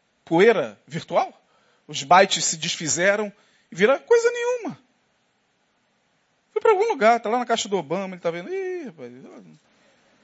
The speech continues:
pastor Denilson ligou pro pastor Isaías. O Obama sabe de tudo, Obama é onipresente. <laughs>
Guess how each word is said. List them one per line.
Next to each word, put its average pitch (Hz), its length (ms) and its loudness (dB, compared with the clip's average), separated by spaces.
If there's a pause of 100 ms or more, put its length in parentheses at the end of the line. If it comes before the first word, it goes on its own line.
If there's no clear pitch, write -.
(180)
pastor - 260 -6
Denilson 175 440 -2
ligou 160 180 0
pro - 60 -14
pastor 160 260 -2
Isaías. 208 640 -2 (520)
O 226 40 -16
Obama 269 260 -12
sabe 320 260 -6
de 151 80 -20
tudo, 170 220 0
Obama 139 300 4
é 170 40 2
onipresente. 127 960 0 (1800)
<laughs> - 680 -8